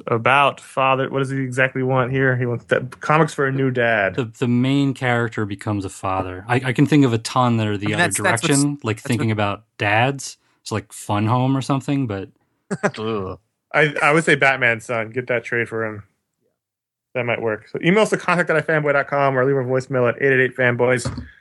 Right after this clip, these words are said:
Speaker 1: three two six two six nine seven. If you have a comment or question you wanna get on the show, keep it around thirty seconds. If it's a voicemail, tell us where you are and who you from. Who you from?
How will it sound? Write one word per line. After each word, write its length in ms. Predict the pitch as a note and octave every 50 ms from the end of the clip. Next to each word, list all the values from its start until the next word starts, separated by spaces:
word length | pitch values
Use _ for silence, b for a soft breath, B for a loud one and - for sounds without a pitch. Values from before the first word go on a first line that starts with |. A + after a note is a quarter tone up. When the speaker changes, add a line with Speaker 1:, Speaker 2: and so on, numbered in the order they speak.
| B B -
Speaker 1:
three 100 | D#3 C#3+
two 140 | - D3+ C3
six 160 | - C3+ -
two 60 | -
six 240 | B2+ - D3+ C3+ -
nine 180 | C#3+ C3 B2+ A#2+
seven. 300 | - - B2+ B2+ B2 A#2
If 60 | A#2
you 80 | E3 G#3
have 100 | F#3 D#3+
a 60 | C3
comment 320 | - C#3 C3 B2+ B2 A#2
or 60 | A2
question 340 | A2 - B2 B2 - - B2
you 80 | B2 A#2
wanna 180 | A#2 A2+ A#2
get 100 | A#2 A#2+ A#2
on 60 | A2+
the 60 | A2
show, 300 | A2 - - B2 A#2 A2+
keep 200 | A2+ - C#3+ C3+
it 80 | C#3 B2+
around 160 | B2+ A#2+ A#2
thirty 160 | C3 B2 B2
seconds. 340 | A#2+ - C3+ B2 - - A#2
If 80 | B2+ A#2
it's 100 | A2+ A#2
a 40 |
voicemail, 420 | A#2+ C3 B2+ A#2+ - C#3 B2+ A#2+ A2+
tell 180 | - D#3+ D#3
us 260 | C#3 B2 - - - _ B B B B B B B B B
where 140 | - F3 F3+
you 120 | E3 D3+ D3
are 100 | C#3+ C#3
and 80 | B2+ B2+
who 60 | C#3+
you 120 | C#3 C3+ A#2+
from. 680 | - - - - D3+ D3 C#3 C3 B2 A2+ A2 G#2+ G#2+ G#2 -
Who 60 | D#3+
you 100 | E3+ D#3+
from? 500 | D3 - E3 E3+ D#3+ C3 A2+ G#2+ G2 -